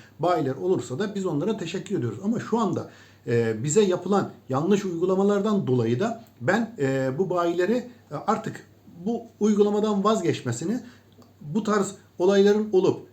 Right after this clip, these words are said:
e, tüketiciyi mağdur ediyorlarsa da ben artık onları kınıyorum. İşte bu konuda da sizin yorumlarınızı, e, bekliyorum.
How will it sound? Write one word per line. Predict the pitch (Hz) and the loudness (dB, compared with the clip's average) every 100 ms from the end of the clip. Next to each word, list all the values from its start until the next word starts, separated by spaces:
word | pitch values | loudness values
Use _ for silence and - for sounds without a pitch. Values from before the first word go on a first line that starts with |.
| - | -6
e, | 135 127 120 123 | -2 0 -2 -2
tüketiciyi | - 190 196 202 190 - 156 | 0 2 2 2 0 0 -2
mağdur | 180 190 180 | 0 2 2
ediyorlarsa | 170 208 135 113 - 147 | 2 2 2 0 -4 -4
da | 254 - - | -6 -8 -10
ben | 139 202 | -4 -2
artık | 120 120 190 | -2 -4 -4
onları | 147 127 240 - | -2 0 -2 0
kınıyorum. | 202 202 143 110 - - - | 4 6 4 2 -6 -16 -14
İşte | - 143 101 - - | -4 -2 -4 -12 -12
bu | 127 226 240 - - _ | -4 -2 -2 -6 -18 _
konuda | 160 151 143 160 | -4 -2 0 0
da | 240 - - | -2 -4 -12
sizin | - 165 220 | -6 0 4
yorumlarınızı, | 190 196 185 175 156 220 262 - 139 | 6 6 6 2 0 0 -2 -6 -4
e, | 139 135 131 | -2 0 2
bekliyorum. | 190 185 170 247 | 2 2 0 0